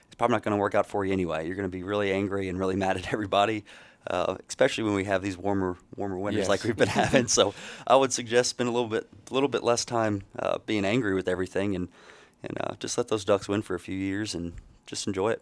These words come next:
Speaker 2: I agree, and I'm gonna wrap up this, this little segment here, and not the whole podcast, just this segment, saying that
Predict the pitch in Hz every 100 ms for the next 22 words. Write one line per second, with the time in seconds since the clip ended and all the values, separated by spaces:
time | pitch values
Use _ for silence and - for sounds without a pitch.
0 | - 120 120 113 110 101 120 110 107 107
1 | 107 - 120 - 117 123 139 117 92 -
2 | 95 98 98 113 107 95 95 95 101 -
3 | 110 - 92 - 110 98 104 117 107 95
4 | - 107 101 95 92